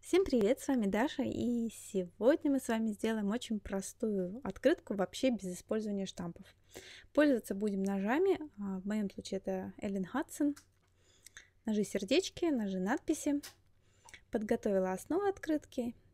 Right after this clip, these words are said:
фронтальную панель, и будем с этим совсем работать.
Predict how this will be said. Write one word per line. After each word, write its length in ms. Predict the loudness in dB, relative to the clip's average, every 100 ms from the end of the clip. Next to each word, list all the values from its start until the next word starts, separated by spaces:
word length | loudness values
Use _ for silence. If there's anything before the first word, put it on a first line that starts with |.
| -10
фронтальную 440 | -8 -2 0 2
панель, 400 | 0 -2 -2 -4
и 220 | -4 -2 -2 -6 -20 _ -2
будем 360 | -2 2 0
с 100 | 2
этим 240 | -2 -2 -2
совсем 400 | 0 -2 -2 -4
работать. 480 | -2 0 0 -4